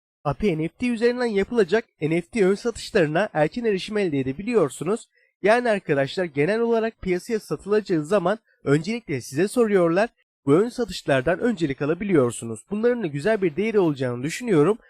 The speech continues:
Ve bunlar dışında referans sistemleri de olacağını söylemişler. Ayrıca bir referans kazancı da elde edebileceksiniz. Ee, bunun dışı N F T kartı tutuyorsanız arkadaşlar airdrop dağıtım yapılacağı zamanlarda size dağıtım yapılacağını belirtmişler burada.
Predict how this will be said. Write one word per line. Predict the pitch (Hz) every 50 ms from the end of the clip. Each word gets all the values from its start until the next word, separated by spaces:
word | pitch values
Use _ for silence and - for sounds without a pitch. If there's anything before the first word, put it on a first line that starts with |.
| _ _ _ -
Ve | 139 135 135 127
bunlar | 131 175 208 247 247 240
dışında | 240 226 - 247 247 233 185
referans | 151 139 - - 202 220 226 220 -
sistemleri | - - - 220 214 226 247 240 175
de | 165
olacağını | 156 151 165 170 226 226 185 160
söylemişler. | - - 190 214 233 220 196 156 - - 147 170 - - _ _ _ -
Ayrıca | - 131 143 180 185 233 226 - - 240 226 214
bir | 180 139
referans | 135 127 127 - 185 226 240 226
kazancı | - 196 170 175 180 170 156 135 135
da | 180
elde | 190 180 143 127
edebileceksiniz. | 120 123 131 135 202 220 196 208 180 156 - - 139 160 208 226 - _ _ _ _ _ _ -
Ee, | 135 135 131 131 131 131
bunun | 147 196 226 226 233
dışı | 247 - 226 165 147
N | 156 170
F | -
T | - 240 226
kartı | - 240 233 233 -
tutuyorsanız | - - - - 190 233 233 240 - 220 190 160 135
arkadaşlar | 135 127 127 - 143 127 127 127 123 - - 202 208 220 _ _ _ 143 - -
airdrop | 131 131 143 160 170 185 240 240 - -
dağıtım | 214 214 208 - 233 220 175
yapılacağı | 139 131 - 190 214 220 190 220 185 143
zamanlarda | 131 160 185 208 233 233 226 202 165 151 139 127 165 214 - _ _ _ _
size | _ - 160 170 226 240 180
dağıtım | 190 185 180 - - 180 151
yapılacağını | 143 - 214 226 202 156 156 156 175 185
belirtmişler | 180 202 196 226 - 208 196 - - 147 131 123 120 123
burada. | 131 127 127 160 202